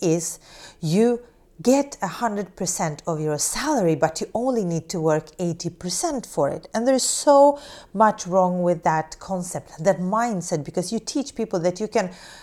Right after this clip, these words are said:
put in less and get more. And I mean, sure, if, if that is something that <laughs> rocks your boat,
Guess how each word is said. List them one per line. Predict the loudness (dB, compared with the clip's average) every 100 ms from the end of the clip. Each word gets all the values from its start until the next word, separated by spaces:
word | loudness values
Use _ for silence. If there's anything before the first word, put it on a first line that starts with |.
| -18 2
put | 4
in | 4 4
less | 4 4 2
and | -6 -2
get | 0 2
more. | 0 0 -4 -8 -20 -16 -2
And | 0 0
I | 0
mean, | 0 -4 -6 -10 -16 -14 -4
sure, | -2 4 4 4 0 -12 _ _ _ _
if, | -8 -6 -6
if | 0 2
that | 2 2
is | -4
something | -4 -2 -4 0
that | 0 0 -18 -20 _ -16 -8
<laughs> | 0
rocks | 0 2 0
your |
boat, | 6 6 6